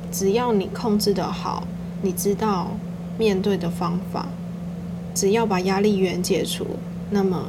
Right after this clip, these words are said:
你就又往下一个山头就是迈进。对，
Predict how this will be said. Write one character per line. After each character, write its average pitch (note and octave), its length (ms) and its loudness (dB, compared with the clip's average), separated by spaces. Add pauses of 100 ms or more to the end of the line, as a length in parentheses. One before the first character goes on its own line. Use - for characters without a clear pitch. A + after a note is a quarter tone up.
(280)
你 F#3+ 140 4
就 G3 180 2
又 F#3+ 300 2 (320)
往 F3+ 140 -4 (100)
下 G#3 320 -2
一 - 80 -4
个 - 260 -4 (1120)
山 G3 300 2
头 - 340 -4 (560)
就 F3 80 -4
是 D#3+ 200 -4
迈 E3+ 220 -2
进。 - 260 -4 (960)
对， - 200 -6